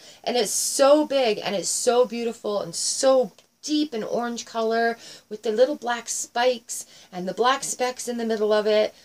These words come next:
Just that contrast there. And orange is one of my favorite colors. Oh man, I was so excited when I was walking around the garden yesterday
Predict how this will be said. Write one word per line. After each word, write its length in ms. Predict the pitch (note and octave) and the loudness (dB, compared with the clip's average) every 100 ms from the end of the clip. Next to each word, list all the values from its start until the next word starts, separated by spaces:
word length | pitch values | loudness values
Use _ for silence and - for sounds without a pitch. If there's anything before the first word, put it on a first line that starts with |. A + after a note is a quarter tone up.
| _ | _
Just 200 | - A3 | -10 -6
that 160 | - E3+ | -4 -6
contrast 760 | - A3+ C4 C4 B3 B3 - - | -6 0 0 2 -2 -2 -4 -4
there. 480 | G#3+ G#3+ A3 G#3+ - | -2 2 2 0 -6
And 100 | G#3+ | -6
orange 280 | - B3 D4 | -4 -2 -4
is 140 | D#4 | -6
one 100 | B3 | -6
of 100 | A3 | -8
my 140 | E3 D#3+ | -10 -14
favorite 480 | - C4 D4+ C#4+ C4+ | -10 -6 -2 -2 0
colors. 600 | B3+ B3 B3 A#3+ A#3+ - - - - - | 0 0 0 -2 -6 -10 -16 -20 -20 -2
Oh 280 | B3+ B3 A3+ | 2 4 4
man, 320 | A3+ G#3+ G#3 | 0 0 2
I 80 | G#3 | 2
was 140 | A#3+ | 2
so 380 | - - B3+ C4 | 0 2 6 6
excited 480 | C4+ - A3+ A3+ G#3 | 6 2 4 4 2
when 120 | F#3+ | -2
I 40 | |
was 140 | F3+ F3 | -4 0
walking 340 | A#3+ C4+ C4+ | 0 0 -2
around 180 | C4 B3+ | -2 -2
the 80 | A#3+ | -2
garden 300 | F#3+ F#3 F#3+ | -2 -2 -6
yesterday 580 | F#3 - F#3+ F#3+ F#3+ | -8 -8 -4 -2 -2